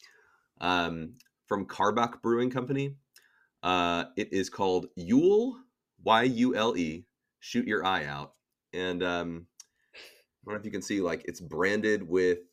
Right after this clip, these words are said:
uh, A Christmas Story, uh, stuff. So there's, like, the lamp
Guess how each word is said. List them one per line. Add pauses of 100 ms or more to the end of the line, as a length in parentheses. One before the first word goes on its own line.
(140)
uh, (160)
A
Christmas
Story, (800)
uh,
stuff.
So
there's,
like,
the
lamp